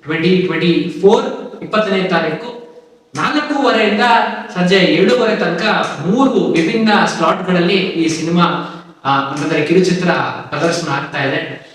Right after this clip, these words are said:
ತಾವೆಲ್ಲರೂ ಕೂಡ ಬಂದು ವೀಕ್ಷಿಸಬೇಕು. ಉದಯೋನ್ಮುಖ ನಟರನ್ನ, ನಿರ್ದೇಶಕರನ್ನ, ಗೀತ ರಚನಾಕಾರರನ್ನ, ಸಂಭಾಷಣಾಕಾರ ಆಗಿರುವಂತಹ, ಆ, ಗಿರೀಶ್ ಅವರಿಗೆ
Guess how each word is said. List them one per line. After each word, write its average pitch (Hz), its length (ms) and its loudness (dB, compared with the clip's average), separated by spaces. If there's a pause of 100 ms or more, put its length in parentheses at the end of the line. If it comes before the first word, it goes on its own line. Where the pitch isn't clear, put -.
ತಾವೆಲ್ಲರೂ 214 680 2
ಕೂಡ 208 120 0 (460)
ಬಂದು 214 540 2
ವೀಕ್ಷಿಸಬೇಕು. 196 1000 0 (400)
ಉದಯೋನ್ಮುಖ 214 640 2 (260)
ನಟರನ್ನ, 196 840 2
ನಿರ್ದೇಶಕರನ್ನ, 175 680 0 (280)
ಗೀತ 170 160 -2
ರಚನಾಕಾರರನ್ನ, 151 1040 -2
ಸಂಭಾಷಣಾಕಾರ 147 720 -4
ಆಗಿರುವಂತಹ, 135 800 -4 (500)
ಆ, 123 380 -4
ಗಿರೀಶ್ 190 320 2
ಅವರಿಗೆ 175 320 4